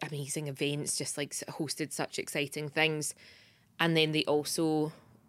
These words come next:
wanted someone who could do a little bit of aesthetics. So I did a lot of machine-based treatments there and, like,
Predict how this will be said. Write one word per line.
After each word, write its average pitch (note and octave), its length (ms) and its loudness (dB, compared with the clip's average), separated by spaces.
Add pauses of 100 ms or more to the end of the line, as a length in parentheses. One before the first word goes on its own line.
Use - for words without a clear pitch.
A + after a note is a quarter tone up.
(120)
wanted D#3+ 420 2
someone D#3 320 0
who D#3+ 140 -2
could D#3 160 -4
do D#3 160 4
a - 20 4
little E3 360 2
bit C3+ 120 2
of C3+ 80 0
aesthetics. D3+ 640 0
So D#3+ 80 0
I D3+ 80 4
did D#3 160 0
a D#3+ 60 2
lot D#3+ 120 0
of - 100 -10
machine-based D#3+ 680 -2
treatments E3 380 -4
there F3 280 4 (540)
and, D3 580 2
like, - 140 -4